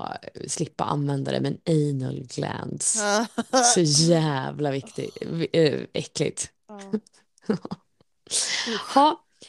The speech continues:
Speaker 1: tydligen då, här kommer frå-, alltså bortsett från själva lukten, som tydligen kan sitta i, i flera dagar,
Speaker 2: Just.
Speaker 1: eller till och med upp till veckor, beroende på ens liksom möjligheter att, eh,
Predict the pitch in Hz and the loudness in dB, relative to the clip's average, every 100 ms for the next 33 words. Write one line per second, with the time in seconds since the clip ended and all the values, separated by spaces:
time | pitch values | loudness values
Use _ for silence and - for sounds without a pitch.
0 | - - _ _ - 302 294 302 254 320 | -20 -20 _ _ 2 4 4 2 0 -2
1 | 311 180 165 175 214 - _ _ _ _ | -8 -2 2 0 -2 -16 _ _ _ _
2 | _ 220 214 202 185 175 247 233 240 - | _ -4 -4 -4 -10 -10 -6 -6 -6 -14
3 | - 202 220 226 - 277 240 220 202 185 | -10 -6 -6 -8 -8 -6 -4 -4 -6 -6
4 | 170 190 170 185 254 262 - - 214 262 | -6 -6 -2 -2 -2 -6 -8 -6 -6 -8
5 | _ _ _ - - 190 180 170 156 170 | _ _ _ -14 -8 -6 -4 -4 -6 -8
6 | - 165 180 - - - - - - 254 | -8 -4 -2 -2 -2 -4 -4 -6 -2 0
7 | 262 240 202 180 175 170 156 156 160 170 | 2 2 2 0 2 2 4 2 0 -6
8 | _ _ 220 208 208 190 175 165 - 175 | _ _ 4 6 6 0 -2 -2 -4 -4
9 | - 180 170 170 - 190 160 170 160 151 | -4 -2 0 -2 -2 0 2 2 2 0
10 | 147 151 143 - 135 143 147 156 147 143 | -4 -4 -4 -4 -4 -4 -2 2 2 2
11 | 151 139 - - - 135 - - 50 | 0 -2 -4 -2 -2 -2 -6 -4 -4